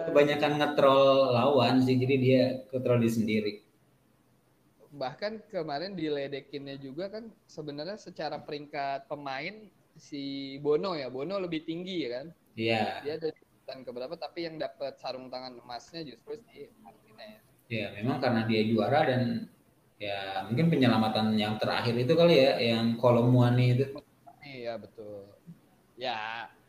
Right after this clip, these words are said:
Speaker 2: itu kan satu dari
Speaker 1: <laughs>
Speaker 2: Tapi memang betul sih, kiper pasti selalu gitu ya. Seribu penyelamatan, terus satu kesalahan kecil yang diingat bah-, hanya satu kesalahan kecilnya gitu.
Speaker 1: Iya, beda sama striker
Speaker 2: Orang
Speaker 1: kan?
Speaker 2: orang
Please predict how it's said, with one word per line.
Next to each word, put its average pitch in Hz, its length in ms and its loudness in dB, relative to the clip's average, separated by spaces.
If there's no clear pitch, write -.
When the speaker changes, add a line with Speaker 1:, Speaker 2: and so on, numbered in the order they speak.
Speaker 2:
itu 156 240 -10
kan 196 240 -8
satu 175 400 -4
dari 160 440 -2
Speaker 1:
<laughs> - 1400 -2
Speaker 2:
Tapi 240 200 -6
memang 226 320 -6
betul 214 280 -8
sih, 208 200 -20
kiper 277 480 -10
pasti 226 240 -10
selalu 180 400 -6
gitu 120 160 -10
ya. 98 40 -12
Seribu 190 520 -6
penyelamatan, 180 960 -6
terus 208 240 -8
satu 190 240 -10
kesalahan 180 560 -4
kecil 262 320 -10
yang 220 160 -8
diingat 185 400 -6
bah-, 165 320 -6
hanya 170 160 -8
satu 165 320 -10
kesalahan 147 400 -8
kecilnya 180 500 -10
gitu. 156 140 -14
Speaker 1:
Iya, 113 480 2
beda 143 320 6
sama 139 80 4
striker 147 440 6
Speaker 2:
Orang 131 120 4
Speaker 1:
kan? 156 120 -2
Speaker 2:
orang 214 200 -4